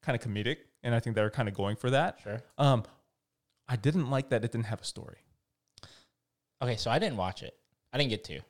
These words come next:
Speaker 2: I, I think I was, I didn't wanna go. <laughs> So,
Speaker 1: You didn't
Speaker 2: uh,
Speaker 1: miss out any.
Speaker 2: Okay. Um,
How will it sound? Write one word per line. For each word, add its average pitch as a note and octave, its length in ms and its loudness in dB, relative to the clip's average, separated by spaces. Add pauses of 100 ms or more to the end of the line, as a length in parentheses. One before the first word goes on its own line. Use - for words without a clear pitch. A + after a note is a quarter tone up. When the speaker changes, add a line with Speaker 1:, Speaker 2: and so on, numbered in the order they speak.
(160)
Speaker 2:
I, G#2 160 0
I G#2 80 -4
think C3+ 140 -2
I C#3+ 80 6
was, - 600 -2
I A2+ 40 -2
didn't C#3 140 4
wanna B2 120 -2
go. E2+ 260 -4
<laughs> - 480 4
So, G#2+ 340 4 (240)
Speaker 1:
You D3 120 10
didn't C#3+ 140 10
Speaker 2:
uh, - 20 6
Speaker 1:
miss A#2 160 6
out A2 180 8
any. G#2 240 0 (100)
Speaker 2:
Okay. G#2 300 2 (280)
Um, A2 520 0